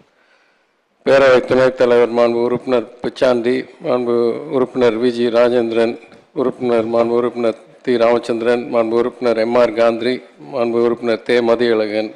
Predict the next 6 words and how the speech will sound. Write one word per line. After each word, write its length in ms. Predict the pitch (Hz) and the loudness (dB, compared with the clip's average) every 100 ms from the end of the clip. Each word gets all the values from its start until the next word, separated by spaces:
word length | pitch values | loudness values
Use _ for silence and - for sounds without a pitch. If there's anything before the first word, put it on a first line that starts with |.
| 123 | -6
மாண்பு 180 | 113 113 | -4 0
உறுப்பினர் 480 | 117 120 117 110 | 0 0 -2 -2
எஸ் 200 | 110 110 | -2 -2
எஸ் 180 | 120 107 | -2 -2
பாலாஜி, 480 | 113 113 113 110 123 - - _ _ _ _ _ | 2 4 2 0 -10 -12 -20 _ _ _ _ _
மாண்பு 640 | 123 117 117 120 117 113 | -2 0 0 -2 -2 -4